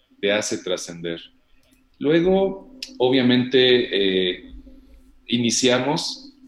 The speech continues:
desarrollando hace muchos años, no sé si fuimos de los primeros, pero realmente sí, creo que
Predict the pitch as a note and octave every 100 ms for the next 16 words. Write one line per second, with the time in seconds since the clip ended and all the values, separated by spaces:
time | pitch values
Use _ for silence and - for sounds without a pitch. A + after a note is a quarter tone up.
0 | - _ G2+ F#2+ G#2 G2+ G2 A2 C3 C#3
1 | G3+ A3+ A3 - - C#3+ G#3 F#3+ - G#2+
2 | A#2 - - - - _ _ - G3+ C4
3 | - D3+ E3+ E3 B2+ G2 - G2 G2 A2
4 | B2 - - - - _ _ - G#2 G#2+
5 | A#2+ B2+ B2 B2+ B2+ C3 - - C3 -
6 | - - A2+ A#2 A2+ - A2+ G2+ G2 F2